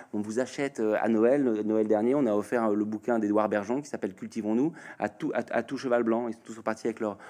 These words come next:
leur, leur bouquin d'Édouard Bergeon parce que c'est, c'est, c'est un mec qui montre comment l'agriculture de demain, elle est belle et possible et que les agriculteurs seront pas des empoisonneurs, mais au contraire, seront la solution pour, pour, pour la planète. Donc, soyez fiers d'être agriculteurs parce que, vous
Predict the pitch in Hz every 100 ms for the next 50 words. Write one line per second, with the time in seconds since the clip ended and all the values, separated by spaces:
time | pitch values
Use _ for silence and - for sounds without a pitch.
0 | - 107 104 104 104 104 113 107 104 104
1 | 104 120 135 107 - 104 - - - -
2 | 113 107 113 101 - 107 107 120 - 110
3 | 117 117 - 123 127 117 104 101 107 117
4 | 107 107 113 135 - 104 98 98 127 120
5 | 101 104 - 143 110 - - - 98 -
6 | 101 98 101 95 131 127 101 95 110 104
7 | 101 104 107 127 110 101 113 107 - 135
8 | 131 - - - 110 101 113 107 117 110
9 | 104 98 98 101 104 101 95 107 104 95
10 | - 131 123 120 - 123 101 104 107 123
11 | 156 185 123 117